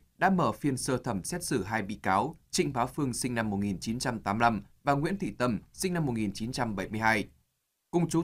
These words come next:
tại phường Dương Nội, quận Hà Đông, Hà Nội, về tội làm, tàng trữ, phát tán hoặc tuyên truyền thông tin, tài liệu, vật phẩm nhằm chống nhà nước Cộng hòa xã hội chủ nghĩa Việt Nam. Theo cáo trạng, đầu tháng một năm hai nghìn không trăm hai mươi,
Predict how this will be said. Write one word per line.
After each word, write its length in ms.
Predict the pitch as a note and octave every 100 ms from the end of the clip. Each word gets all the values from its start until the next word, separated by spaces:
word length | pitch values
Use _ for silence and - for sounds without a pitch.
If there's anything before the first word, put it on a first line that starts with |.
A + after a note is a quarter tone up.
| E3+
tại 160 | D#3
phường 280 | C3 C3 A2+
Dương 180 | G#2+ A#2+
Nội, 260 | A#2+ A2+ - -
quận 180 | D3 A#2+
Hà 140 | A2
Đông, 200 | A#2 A2+
Hà 100 | G#2+
Nội, 300 | G2+ A2+ - - _ _ _
về 180 | B2 C#3
tội 260 | C#3 C#3 A#2
làm, 340 | A#2+ A#2 G2 - -
tàng 200 | C3 A#2
trữ, 320 | - C#3+ E3+ - _
phát 240 | - G3 -
tán 200 | A#2+ E3
hoặc 160 | E3 -
tuyên 180 | - B2+
truyền 240 | - A#2 G2+
thông 140 | A2+
tin, 300 | - B2 G#2 - _
tài 160 | A#2+ A#2
liệu, 300 | A#2+ A#2+ - _ _
vật 180 | D3 D3
phẩm 240 | D3 A#2 G2
nhằm 140 | A#2 A2
chống 260 | A#2 B2+
nhà 140 | D#3 A2
nước 280 | C3 G3
Cộng 180 | - G#2+
hòa 160 | A2 F#2+
xã 180 | - C#3
hội 200 | C3+ F2+
chủ 120 | -
nghĩa 200 | G2 A#2
Việt 180 | D3 A#2
Nam. 280 | G#2 A2 F2 - _ _ _ _ _ _ _ _ _ _
Theo 100 | C#3
cáo 160 | B2+ A#2+
trạng, 320 | A#2 C3 B2 - _ -
đầu 160 | D#3+ D#3
tháng 200 | D3+ F3+
một 180 | D#3+
năm 160 | C#3 C3+
hai 120 | C3
nghìn 180 | B2 G#2
không 180 | A2 G2+
trăm 200 | B2 A2+
hai 100 | A2
mươi, 340 | A#2+ A#2+ G2+